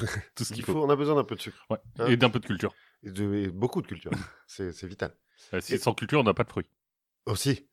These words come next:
Speaker 2: <laughs> De quoi allons-nous parler aujourd'hui, Guillaume ?
Speaker 1: Eh ben, aujourd'hui,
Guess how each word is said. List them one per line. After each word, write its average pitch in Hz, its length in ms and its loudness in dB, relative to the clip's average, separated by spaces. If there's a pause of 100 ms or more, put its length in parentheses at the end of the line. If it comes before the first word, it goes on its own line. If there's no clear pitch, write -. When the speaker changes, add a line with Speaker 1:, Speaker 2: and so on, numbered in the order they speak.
(100)
Speaker 2:
<laughs> - 1200 2
De 131 120 6
quoi 202 180 6
allons-nous 156 240 6
parler 156 240 6
aujourd'hui, 127 240 2
Guillaume ? 87 320 -2 (680)
Speaker 1:
Eh - 0 -
ben, 143 200 8
aujourd'hui, 214 440 4